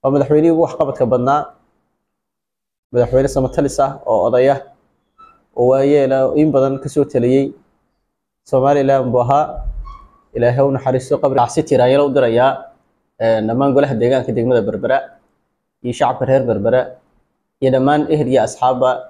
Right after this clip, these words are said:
ehelkiisii iyo asxaabtiisii. Dhammaanteen waxaan leenahay samir iyo iimaan ha laga sii-, ha inaga siiyo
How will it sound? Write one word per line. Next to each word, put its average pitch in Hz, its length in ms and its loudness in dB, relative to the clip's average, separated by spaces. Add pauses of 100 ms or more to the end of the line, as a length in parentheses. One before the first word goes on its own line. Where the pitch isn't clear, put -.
(720)
ehelkiisii 131 720 0
iyo 120 100 0
asxaabtiisii. 131 760 -2 (1900)
Dhammaanteen 143 480 0
waxaan 135 220 -2
leenahay 127 320 0
samir 135 240 -2
iyo 131 140 2
iimaan 107 240 -4
ha 113 60 -8
laga 113 220 -4
sii-, - 240 -14
ha 120 60 -12
inaga 120 220 -2
siiyo 135 300 0